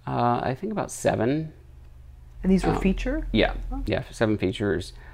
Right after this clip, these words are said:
Speaker 1: um, of varying degrees, starting from really awful to okay to good. <laughs> Um, 'cause I, yeah, I wrote my first one when I was, um, in middle school,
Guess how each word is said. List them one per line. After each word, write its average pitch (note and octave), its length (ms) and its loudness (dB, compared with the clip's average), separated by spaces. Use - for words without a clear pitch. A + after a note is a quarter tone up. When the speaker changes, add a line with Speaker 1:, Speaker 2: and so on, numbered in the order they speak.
Speaker 1:
um, - 400 0
of F#2+ 260 2
varying G#2+ 300 6
degrees, G2 520 2
starting F#2+ 300 4
from F#2 280 0
really G2+ 520 4
awful E2+ 480 0
to - 540 -2
okay F#2 320 2
to - 140 -4
good. - 220 4
<laughs> - 580 2
Um, A#2+ 540 6
'cause A#2+ 160 2
I, G2+ 120 8
yeah, G2 180 8
I G2+ 40 12
wrote A2 180 8
my G#2+ 80 6
first F2+ 260 -2
one F2+ 100 0
when F2+ 80 0
I D2 100 2
was, - 340 -2
um, - 420 -2
in E2+ 760 -4
middle G2 280 2
school, - 340 -4